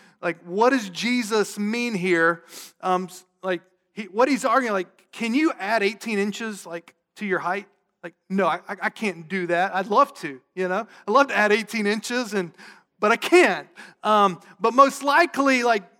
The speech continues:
so-, some are saying that what he's describing here is, is like this, a span of life, like, akin to, like, your birth. Like,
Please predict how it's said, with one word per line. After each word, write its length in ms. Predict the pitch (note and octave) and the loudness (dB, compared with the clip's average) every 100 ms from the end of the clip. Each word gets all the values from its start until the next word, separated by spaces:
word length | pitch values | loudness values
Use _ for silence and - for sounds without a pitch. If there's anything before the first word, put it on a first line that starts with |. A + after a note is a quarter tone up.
| _ | _
so-, 320 | F3+ - C#4 G#3 | -16 -4 -4 -4
some 260 | - D#4 | -2 0
are 120 | D4 | 0
saying 320 | - C4 B3 A#3 | -2 -2 -2 0
that 240 | G#3 F#3 | -2 0
what 120 | A#3+ | 0
he's 160 | C4 G#3 | 0 -2
describing 600 | G#3 - B3 C4 B3 A#3 | -6 -6 -4 -4 -4 -6
here 240 | G#3+ G#3 | -2 0
is, 240 | F#3+ F3 - _ _ | 0 -4 -18 _ _
is 120 | G3+ | -6
like 200 | A3 G3+ _ _ - | -2 -4 _ _ -10
this, 260 | E3+ B3 - | -6 -6 -6
a 100 | F3 | -8
span 480 | - - C#4+ C#4+ A#3 | -8 -8 -4 0 0
of 120 | F#3 | 0
life, 380 | A#3+ A#3 G3+ G3+ | 2 2 0 -4
like, 200 | G3 G3 | -6 -4
akin 360 | G#3+ G3+ C#4 C4 | -6 -2 -2 0
to, 120 | B3 | 0
like, 160 | A3 | 0
your 100 | G#3+ | -2
birth. 280 | F3+ G#3+ F#3 | -2 0 0
Like, 140 | E3 | -4